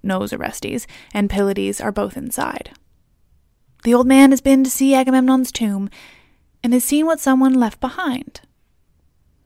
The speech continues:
Someone's been there recently, and they both know that no one of Argos would dare go there, not when the man who killed the king sits in his throne. The old man has seen a sheep sacrificed outside the tomb,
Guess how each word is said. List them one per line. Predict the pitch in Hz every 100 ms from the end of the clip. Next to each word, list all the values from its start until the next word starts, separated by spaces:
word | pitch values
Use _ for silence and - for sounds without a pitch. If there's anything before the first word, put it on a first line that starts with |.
| _ _ _ _ -
Someone's | 269 269 302
been | 294 277
there | 277 254
recently, | 277 311 254 - - - - _ -
and | 233
they |
both | 254 269 262
know | 226 208 202
that | 196
no | 190 202
one | 233
of | 226
Argos | 208 196 202 196 -
would | 175
dare | 202 190 196
go | - - -
there, | - - - - - -
not | 208 208
when | 196
the |
man | 196 190 190
who |
killed | - 214 202
the | 196
king | - 214 190
sits | 190 - 202 -
in | 180
his | 185 -
throne. | - 196 202 - 214 - _ _ _ _ _ _ _ _ _ _ _ _ _ _ _ _ -
The | 254
old | 254
man | 254 262
has | 254
seen | - 254
a | 233
sheep | - 302 277 -
sacrificed | - 226 226 240 208 202 -
outside | 214 - 214
the | 220
tomb, | - 302 302 311